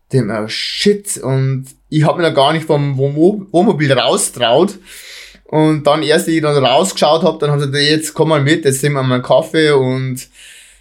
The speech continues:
ja, dann ist mir das wirklich so, auch da noch nicht hundertprozentig klar gewesen, sondern, sondern hat sich das wirklich so,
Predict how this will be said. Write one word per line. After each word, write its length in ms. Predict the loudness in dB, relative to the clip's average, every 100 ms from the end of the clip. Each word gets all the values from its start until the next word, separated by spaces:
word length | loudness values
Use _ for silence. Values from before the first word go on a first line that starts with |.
| _ _ _
ja, 360 | 2 4 4 4
dann 140 | 2
ist 120 | 0
mir 60 | 0
das 160 | -2 0
wirklich 320 | 0 0 2
so, 440 | 4 4 4 2 -4 _ _ _ _ _ _ -2
auch 320 | 0 0 -2
da 300 | -2 0 2
noch 220 | 0 2
nicht 280 | 2 2 0
hundertprozentig 880 | 2 2 0 -2 -2 -4 -4 -8 -2
klar 280 | 2 2
gewesen, 320 | 2 0 0 0
sondern, 280 | 0 0
sondern 320 | -2 -4 -2 0
hat 160 | 0
sich 140 | -2 -2
das 240 | -2 -2
wirklich 500 | -2 -2 -2 -4 -2
so, 420 | 0 0 -2 -6